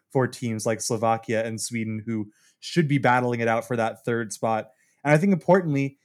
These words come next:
it'll let Spain get into a little bit of rhythm. I sort of mentioned them as my dark horse team two podcasts ago,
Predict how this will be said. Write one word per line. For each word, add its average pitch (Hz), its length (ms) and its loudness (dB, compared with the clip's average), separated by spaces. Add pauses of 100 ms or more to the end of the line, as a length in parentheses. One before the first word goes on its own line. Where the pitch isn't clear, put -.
(160)
it'll 143 220 4
let 151 180 0
Spain 151 400 2
get 131 160 2
into 131 300 -2
a - 0 -
little 127 220 0
bit 127 160 0
of 107 100 -2
rhythm. 127 300 0
I 123 100 0
sort 120 180 -4
of 113 80 -4
mentioned 117 320 -4
them 113 140 -2
as 110 140 -6
my 107 100 -2
dark 107 240 -4
horse 110 300 -6
team 107 360 -10
two 151 160 -2
podcasts 123 540 -4
ago, 110 380 -4